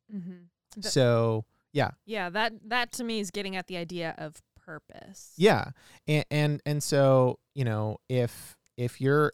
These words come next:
Speaker 2: a young single person, maybe you're, um, still in school, or maybe you're, um, working a job, or maybe both. Maybe you're working multiple jobs and in school. Uh, sound like anyone you know?
Speaker 1: <laughs> Oh, no. I don't know what
Speaker 2: <laughs>
Speaker 1: number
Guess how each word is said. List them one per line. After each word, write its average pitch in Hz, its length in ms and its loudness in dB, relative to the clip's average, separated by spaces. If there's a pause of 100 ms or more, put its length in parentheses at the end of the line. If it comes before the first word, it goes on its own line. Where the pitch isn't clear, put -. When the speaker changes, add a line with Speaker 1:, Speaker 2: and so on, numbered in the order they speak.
Speaker 2:
a 120 400 0
young 127 260 0
single 131 360 0
person, 120 560 -2 (500)
maybe 117 340 0
you're, 117 560 2 (100)
um, 113 400 -12 (300)
still 127 320 0
in 123 80 0
school, 123 720 0
or 104 220 -6
maybe 113 300 -4
you're, 113 460 -2 (520)
um, 107 500 -4
working 131 340 0
a 120 60 4
job, 120 360 4
or - 60 -4
maybe 117 280 -2
both. 123 560 2
Maybe 110 160 -4
you're 127 80 0
working 135 240 -2
multiple 165 320 0
jobs 113 340 -2
and 190 160 -2
in 139 100 0
school. - 460 -8 (180)
Uh, - 220 -12
sound 135 240 0
like 135 140 0
anyone 151 520 2
you 147 120 0
know? 165 360 0
Speaker 1:
<laughs> - 60 -8
Oh, 240 420 -4
no. 269 160 -4
I - 160 0
don't 403 200 6
know 247 200 4
what - 160 4
Speaker 2:
<laughs> - 20 2
Speaker 1:
number 294 220 -4